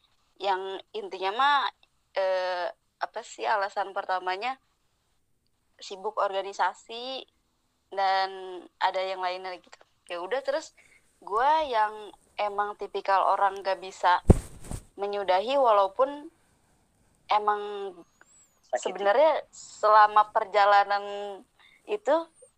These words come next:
Speaker 1: banyak ngalah dan kayak ngerti juga sih, cuma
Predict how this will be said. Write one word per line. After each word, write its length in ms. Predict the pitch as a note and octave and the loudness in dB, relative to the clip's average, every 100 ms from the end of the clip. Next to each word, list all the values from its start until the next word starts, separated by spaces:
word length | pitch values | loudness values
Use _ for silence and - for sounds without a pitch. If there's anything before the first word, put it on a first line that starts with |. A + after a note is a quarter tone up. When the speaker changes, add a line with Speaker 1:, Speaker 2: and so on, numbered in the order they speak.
| - | -12
Speaker 1:
banyak 500 | F3 G#3 G3+ G#3 G#3 - - - G#3 | 0 2 2 2 0 -4 -12 -12 -4
ngalah 380 | G#3 G#3 G#3 G#3+ | 2 4 4 0
dan 180 | F#3+ F#3+ - - G3 | 0 0 -2 -16 -12
kayak 320 | G3 G3 F#3 - _ _ _ _ _ _ _ _ _ - | -2 0 0 -4 _ _ _ _ _ _ _ _ _ -4
ngerti 480 | G#3+ A3+ - G#3 | -2 -2 -4 -12
juga 240 | G#3 C4 C#4+ | -6 -2 -2
sih, 160 | C#4 | -4
cuma 260 | B3 B3 B3 | -14 -12 -12